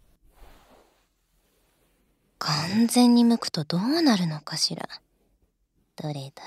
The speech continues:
れ。<laughs> うわあ、す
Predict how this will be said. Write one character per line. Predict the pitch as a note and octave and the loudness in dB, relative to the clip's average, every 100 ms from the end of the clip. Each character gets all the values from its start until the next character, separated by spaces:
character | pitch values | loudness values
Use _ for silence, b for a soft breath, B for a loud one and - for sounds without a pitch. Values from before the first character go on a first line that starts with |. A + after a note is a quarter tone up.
| - | -18
れ。 | - - _ _ _ _ _ _ _ _ _ _ - D#4 - - - _ _ _ _ _ _ _ - B B B B B B B _ - _ - | -20 -20 _ _ _ _ _ _ _ _ _ _ -10 -10 -10 -16 -20 _ _ _ _ _ _ _ -18 B B B B B B B _ -20 _ -12
<laughs> | D3 | -4
う | |
わ | G3+ | -2
あ、 | F3 F3+ G3 A3 D#4 G4 A3+ F3 - - _ _ _ _ - - _ | -2 -4 -6 -6 -4 -4 -4 -6 -14 -20 _ _ _ _ -20 -20 _
す | - - | -8 -2